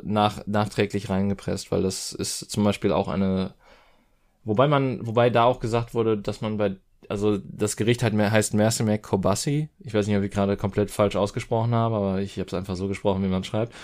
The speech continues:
Ähm, und, äh, da wurde halt auch in dem Rezept empfohlen, dass man das irgendwie mit, äh,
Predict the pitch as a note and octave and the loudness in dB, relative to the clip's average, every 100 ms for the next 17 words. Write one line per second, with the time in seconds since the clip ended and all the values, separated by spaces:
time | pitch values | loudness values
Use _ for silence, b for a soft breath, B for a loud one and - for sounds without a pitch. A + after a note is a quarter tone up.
0 | B B B - A#2 A2+ A2+ A2+ A2+ - | B B B 2 6 6 6 2 -2 -6
1 | _ _ - - _ _ _ _ _ A2+ | _ _ -20 -20 _ _ _ _ _ 2
2 | A2 A2 G#2+ - - G2 G2+ G2+ D2+ E2 | 4 4 0 -4 -2 0 2 2 -2 -2
3 | A2+ A#2 A2+ D#2 D#2+ A2+ C3 C#3 B2+ G#2 | -2 -2 -4 -12 -6 4 8 8 8 6
4 | A#2+ B2 A#2 A2 A#2+ - A2 - A2+ A#2 | 6 6 6 6 4 4 0 4 4 4
5 | - A2+ A2 - G#2 A2 G#2+ G#2+ G2+ - | 4 2 2 0 0 0 2 2 2 -2
6 | - - F#2+ F#2 F#2 F2+ F2+ | -10 -2 0 2 2 0 0